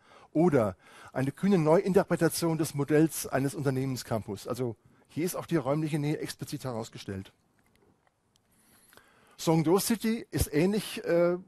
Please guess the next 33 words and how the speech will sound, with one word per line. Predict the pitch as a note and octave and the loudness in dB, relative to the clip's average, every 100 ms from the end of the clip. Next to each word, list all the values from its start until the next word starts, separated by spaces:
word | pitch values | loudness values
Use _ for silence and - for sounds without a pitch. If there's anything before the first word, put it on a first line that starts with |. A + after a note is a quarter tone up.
| - | -2
da | D3+ | 0
geht | C#3 F3 | 2 0
es | E3 | 0
um | E3 D3 | -2 -8
zwanzig | - D#3 E3+ D#3 | -2 -2 -2 -6
bis | D3+ | -4
vierzig | F3+ - E3 | -6 -6 -2
Milliarden | D#3 C#3+ C#3+ D3 | 2 4 4 2
U-S-Dollar | C3 D#3 - D#3+ C#3 | -2 -2 0 0 0
an | B2 | -4
Investitionen. | D3+ D3 B2+ A#2+ - C3+ D3+ G3 A3 _ - - - - | -6 -4 -4 -6 -6 -6 -4 -6 -8 _ -20 -20 -20 -14
Auch | - C3 | -6 -2
hier | D3+ F3+ | 0 -2
wird | - | -2
kräftig | F#3+ - E3+ - | -4 -4 -6 -2
gebaut. | F3 E3 F#3 A3 - _ _ _ _ _ _ _ _ _ | 4 4 4 -4 -14 _ _ _ _ _ _ _ _ _
Und | D#3+ | -2
natürlich | D#3+ C#3+ F#3 | 0 2 0
spielt | - G#3 - | 0 -4 -2
auch | C#3+ | -4
dort | - G3+ E3+ - - | 0 0 0 -6 -8
die, | D3 C3 B2+ | -6 -4 -6
ähm, | - A#2+ B2 A#2+ A#2 G#2 G2 _ _ | 0 2 2 0 -4 -6 -10 _ _
die | D#3+ | -2
Ausbildung, | C3+ D#3 - D3+ C#3 | 0 -2 2 2 2
die | B2+ | 0
Universität | C3 C3 C3 B2 - | 0 0 0 -2 -2
eine | B2 A#2+ | -4 -2
ganz | - E3 E3+ | -2 -2 -2
entscheidende | D#3+ D3 C3 B2+ | -4 -2 -2 -4
Rolle. | A2 A2+ F#2 G2+ _ _ _ _ _ _ _ _ _ _ _ _ _ _ _ - - | -4 -4 -6 -10 _ _ _ _ _ _ _ _ _ _ _ _ _ _ _ -20 -10
Und | - D#3 | -2 2
der | D#3+ C#3+ C3 A2 | 6 8 6 2